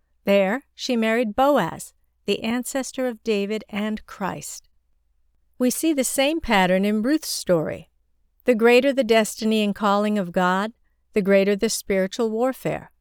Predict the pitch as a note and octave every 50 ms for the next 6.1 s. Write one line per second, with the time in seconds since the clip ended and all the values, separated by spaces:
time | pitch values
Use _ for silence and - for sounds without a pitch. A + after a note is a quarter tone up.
0 | _ _ _ _ _ _ _ _ _ _ _ _ - - - D#4 E4 E4 - -
1 | D#4+ D4+ - - B3+ B3+ B3 - D#4+ D#4 D4+ - - G#3 F#3+ F3+ F#3+ G3 A3 A3+
2 | - A3+ F#3+ F3 G3 G3 G3 G3 G#3+ G3+ G3+ G#3 - - - F#3+ F#3 F#3+ G#3 -
3 | _ _ _ _ _ _ _ _ - A3 G#3 F#3 G3 F#3 F3+ F3 G3 A#3 B3+ B3+
4 | B3 - - A#3 A3+ G#3+ G#3+ G#3+ G#3 G#3+ G#3 F#3+ E3+ E3 E3 - - D#3+ D#3 F3
5 | F3+ F3+ - - F#3+ F3+ F3 E3+ - - - - F#3 F3+ F3 D#3 C#3 C3+ - -
6 | -